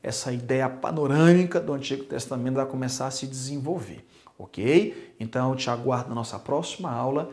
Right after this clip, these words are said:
e que o Senhor te abençoe, viu? E vamos, se prepare pra próxima, nossa próxima aula.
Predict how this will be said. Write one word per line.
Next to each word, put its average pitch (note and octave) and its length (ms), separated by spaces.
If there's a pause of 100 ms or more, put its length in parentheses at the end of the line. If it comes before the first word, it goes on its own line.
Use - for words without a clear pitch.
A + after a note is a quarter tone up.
(300)
e B2+ 100
que B2+ 140
o C3 80
Senhor C3 420
te - 140
abençoe, C3+ 960
viu? G#3+ 440 (240)
E D3 120
vamos, C3 420 (300)
se C#3+ 140
prepare C3 440
pra B2 140
próxima, A#2+ 420 (160)
nossa A2+ 300
próxima A#2 440
aula. A2 300